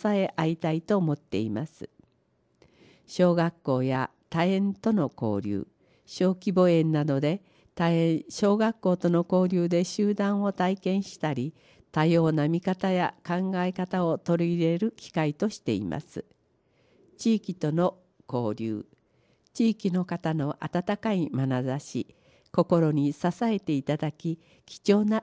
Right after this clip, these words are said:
体験をさせていただいています。保育目標、健康と安全を保ちながら体力を作る。自己を生かして意欲的に遊びに取り組む。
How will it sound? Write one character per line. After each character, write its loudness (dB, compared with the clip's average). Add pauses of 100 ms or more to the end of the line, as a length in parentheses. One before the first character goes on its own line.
(140)
体 0
験 -2
を -2
さ -2
せ -2
て -2
い 0
た -2
だ 0
い -2
て -8
い -2
ま -4
す。 -14 (880)
保 0
育 0
目 -2
標、 -2 (640)
健 2
康 2
と 2
安 2
全 2
を 0 (280)
保 2
ち -2
な 0
が -2
ら -2 (120)
体 0
力 -4
を -4
作 -6
る。 -8 (680)
自 0
己 -20
を 4
生 -2
か 0
し -12
て -2
意 -2
欲 0
的 -2
に 0
遊 0
び 2
に 0
取 -2
り -8
組 -4
む。 -2